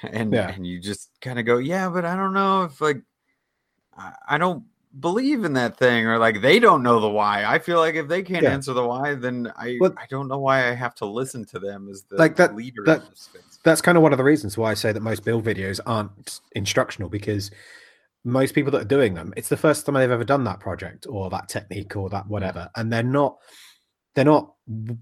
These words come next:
Speaker 2: necessarily professional woodworkers or professional blacksmiths or professional machinists or whatever.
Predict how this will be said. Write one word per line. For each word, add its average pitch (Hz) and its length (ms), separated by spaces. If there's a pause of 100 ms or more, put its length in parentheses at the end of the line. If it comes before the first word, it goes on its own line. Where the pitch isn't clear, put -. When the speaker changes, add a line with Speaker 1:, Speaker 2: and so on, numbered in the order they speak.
(120)
Speaker 2:
necessarily 117 1000 (160)
professional 127 480
woodworkers 104 600
or 98 60
professional 104 400
blacksmiths 107 540
or 95 60
professional 110 420
machinists 110 640
or 101 100
whatever. 104 480